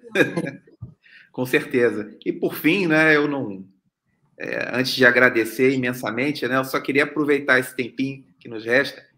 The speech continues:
pra uma última pergunta, né? A gente sabe que, principalmente no longo curso, né, a Transpetro, ela, ela cumpre um papel muito importante, né, no transporte do petróleo, né, dos derivados que o Brasil exporta.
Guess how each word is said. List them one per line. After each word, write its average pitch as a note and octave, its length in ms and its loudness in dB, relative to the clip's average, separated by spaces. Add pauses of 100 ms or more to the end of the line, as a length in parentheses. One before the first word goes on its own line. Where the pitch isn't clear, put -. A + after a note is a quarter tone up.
(460)
pra C#3 320 6
uma C#3+ 320 0
última D3+ 440 -2
pergunta, A2 600 -6
né? A#2 140 -4
A A#2+ 60 0
gente D#3 220 -8
sabe D#3+ 340 2 (400)
que, - 60 -10
principalmente D#3 720 -4
no D3 100 -6
longo C#3 420 -4
curso, D3 480 -2
né, C#3 200 -10 (800)
a - 100 -4
Transpetro, C3+ 720 0
ela, C#3+ 540 2
ela C3+ 160 -2
cumpre D#3 340 -8
um D3+ 80 -10
papel C#3 640 -2 (220)
muito E3 340 -6
importante, C3 760 -6 (420)
né, B2 220 0
no B2 100 -6
transporte A2+ 640 -4
do - 120 -16
petróleo, B2+ 840 2
né, A#2+ 140 -8
dos A2 180 -16
derivados A2 720 2 (560)
que - 120 -10
o B2 40 -8
Brasil B2 400 2
exporta. - 680 -2